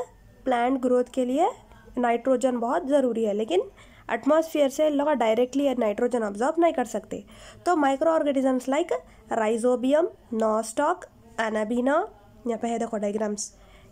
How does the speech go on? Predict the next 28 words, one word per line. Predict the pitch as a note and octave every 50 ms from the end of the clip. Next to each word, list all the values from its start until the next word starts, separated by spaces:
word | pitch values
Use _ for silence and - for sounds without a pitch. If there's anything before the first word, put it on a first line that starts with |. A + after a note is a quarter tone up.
| - A#3+
ये | B3
क्या | A#3+ C4 B3
है | B3 B3 B3+ C4 C4
फिगर | B3+ - C4 A#3 A#3+ B3 B3 - - B3
ए | A#3+ A#3+
में, | A#3+ C4+ D#4+ G4 G#4+ - - _ _ - _ - - - - -
nostoc | A#3+ A#3+ A#3+ A#3+ A#3+ B3 B3+ - - - - C4+ B3+ B3+ - -
है | A3 G#3
ये, | G3+ G3+ - - - - A#3+
nostoc | A#3 A3+ A3+ A3+ A3+ A3 - - A#3+ G#3+ G#3+ A#3
ये | B3 C4
बैक्टीरिया | A3 A3 G#3+ G#3+ G#3+ - B3+ B3+ B3+ B3+ B3 A#3+
है, | A#3+ G#3 - - -
ऐसा | B3 B3 - C4 A#3+
रहता | A#3+ A3 - G#3+
बैक्टीरिया। | G3+ G3+ G3 G3+ - G#3 F#3+ G3 G3 - - - - - - - - - - - -
और | A3+ A3+ A3+ A3+ A3+ - - - - - - - - - - - -
फिर | C#4 C4+ B3+ B3 A#3
बी | A3 G#3+ G#3+ B3+ C4 C4+
में | C4+ C#4 C4+
देखो | C4+ C4+ C#4
नीचे | C4+ B3+ B3+ B3 C4 B3+
की | B3+ C4
फिगर | C4 C4+ B3+ B3+ B3 B3+
में | D#4 F4 -
anabaena | - B3 B3 A#3 A#3 A#3 A#3 G#3+ A#3 A3 G#3+ G#3+ G#3 A3 A3+ B3 B3+
है | A#3+ G#3+ F#3+ F#3+ F#3
ये, | G3+